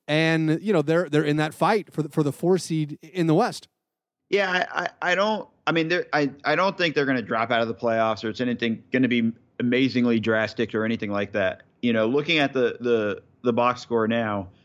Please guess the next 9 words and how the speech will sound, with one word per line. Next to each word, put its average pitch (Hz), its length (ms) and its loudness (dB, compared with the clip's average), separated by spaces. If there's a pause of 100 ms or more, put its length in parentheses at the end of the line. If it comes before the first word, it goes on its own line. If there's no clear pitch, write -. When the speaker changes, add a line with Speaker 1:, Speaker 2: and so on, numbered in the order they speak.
(180)
Speaker 2:
Taj 131 340 2
Gibson 123 380 -2
played 110 240 -4
forty 113 320 -2
minutes, 104 460 -2 (100)
Wiggins 123 400 0
forty-one, 110 800 0 (380)
Butler 143 320 2
forty-two. 113 800 0